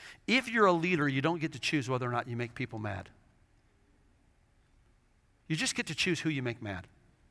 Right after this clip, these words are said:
Right? And there are some of you today, before you ever walked in, it wa-, it was, it was predetermined that, that,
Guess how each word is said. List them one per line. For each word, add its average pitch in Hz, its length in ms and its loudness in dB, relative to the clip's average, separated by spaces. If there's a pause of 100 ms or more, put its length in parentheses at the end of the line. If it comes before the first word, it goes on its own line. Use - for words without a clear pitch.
(1600)
Right? 190 180 -4 (1900)
And 226 80 2
there 262 80 6
are 233 40 4
some 320 240 4
of 254 100 4
you 208 120 4
today, 180 360 8
before 196 320 4
you 185 160 6
ever 165 160 6
walked 147 320 6
in, 143 180 0
it 156 100 -4
wa-, 170 120 -2
it 214 120 0
was, 180 200 0
it 214 100 0
was 175 100 -2
predetermined 139 680 0
that, 127 160 -4
that, 139 100 -6